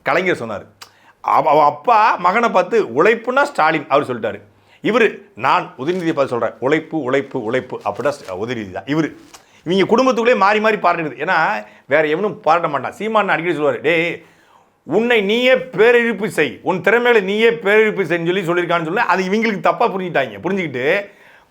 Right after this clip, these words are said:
"பேரறிஞரே, முத்தமிழறிஞரே, வாழும் வள்ளுவரே, நடமாடும் ஆணவையே,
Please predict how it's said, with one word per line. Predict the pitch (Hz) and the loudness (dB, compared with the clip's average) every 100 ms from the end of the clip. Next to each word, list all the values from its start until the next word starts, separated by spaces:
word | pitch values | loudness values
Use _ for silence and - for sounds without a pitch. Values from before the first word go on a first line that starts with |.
| - | -4
"பேரறிஞரே, | 196 226 220 208 190 175 143 - - _ _ _ - | 2 4 4 4 4 4 2 -2 -16 _ _ _ -2
முத்தமிழறிஞரே, | 220 247 247 220 185 180 165 - - _ | 0 2 4 2 2 2 2 0 -8 _
வாழும் | 147 190 233 220 | 2 2 4 2
வள்ளுவரே, | 170 202 196 180 156 - | 2 4 4 4 2 0
நடமாடும் | 147 214 226 226 214 | 0 2 4 2 2
ஆணவையே, | 151 160 190 165 170 156 143 - | 0 0 0 0 0 2 0 -4